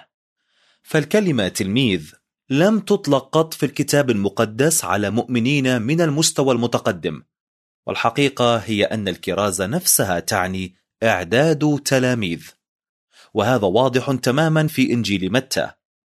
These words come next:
فهل تذكرون الوصية العظمى؟ فنحن نقرأ في إنجيل متى الأصحاح الثامن والعشرين والعدد التاسع عشر: "فاذهبوا وافعلوا ماذا؟ وتلمذوا". "فاذهبوا وتلمذوا جميع الأمم".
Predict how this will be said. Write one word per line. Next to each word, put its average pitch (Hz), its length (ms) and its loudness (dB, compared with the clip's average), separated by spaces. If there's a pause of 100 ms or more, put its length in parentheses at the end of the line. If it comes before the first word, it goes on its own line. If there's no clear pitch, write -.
(120)
فهل 202 320 0
تذكرون 156 520 0
الوصية 90 500 0
العظمى؟ 107 480 0 (500)
فنحن 110 400 -2
نقرأ 104 400 -2
في 104 220 -2
إنجيل 95 400 -2
متى 117 380 0 (320)
الأصحاح 117 520 0
الثامن 131 460 0
والعشرين 104 600 0
والعدد 104 500 -2
التاسع 98 460 0
عشر: 165 360 0 (300)
"فاذهبوا 135 960 0
وافعلوا 101 380 2
ماذا؟ 113 480 2 (280)
وتلمذوا". 104 680 0 (680)
"فاذهبوا 107 760 0
وتلمذوا 143 720 0
جميع 95 440 0
الأمم". 110 500 0